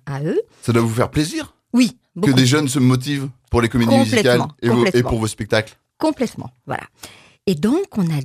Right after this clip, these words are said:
Speaker 1: nous avons décidé donc de créer un autre spectacle. Donc, j'ai écrit une comédie musicale qui s'appelle Le vent se lève.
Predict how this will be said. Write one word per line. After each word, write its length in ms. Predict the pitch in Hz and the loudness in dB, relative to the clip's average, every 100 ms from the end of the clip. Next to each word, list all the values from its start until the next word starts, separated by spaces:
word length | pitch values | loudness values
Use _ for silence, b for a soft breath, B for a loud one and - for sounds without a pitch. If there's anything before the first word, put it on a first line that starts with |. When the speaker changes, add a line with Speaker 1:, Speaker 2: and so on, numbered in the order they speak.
| 143 | -6
Speaker 1:
nous 220 | 190 185 170 | -2 -2 -2
avons 200 | 156 277 | -2 -2
décidé 720 | 254 - 170 135 160 285 349 | -2 -8 -12 -6 -4 -2 -4
donc 320 | 156 180 247 | -6 -4 -4
de 100 | 180 | -6
créer 260 | 143 - 160 | -10 -8 -6
un 100 | 135 | -6
autre 120 | 156 | -8
spectacle. 580 | - 131 - - - 170 | -8 -12 -10 -12 -10 -10
Donc, 180 | 180 233 | -6 -4
j'ai 220 | 208 147 | -4 -4
écrit 640 | 175 - - 185 294 302 160 | -6 -10 -10 -8 -6 -6 -4
une 440 | 139 139 131 123 | -6 -6 -6 -6
comédie 300 | 175 170 170 | -4 -4 -4
musicale 420 | 175 143 127 226 | -6 -8 -10 -10
qui 80 | - | -8
s'appelle 300 | 175 - 190 | -8 -6 -6
Le 80 | 160 | -6
vent 160 | 139 220 | -4 -6
se 140 | - | -6
lève. 400 | - - 226 240 | -10 -10 -10 -10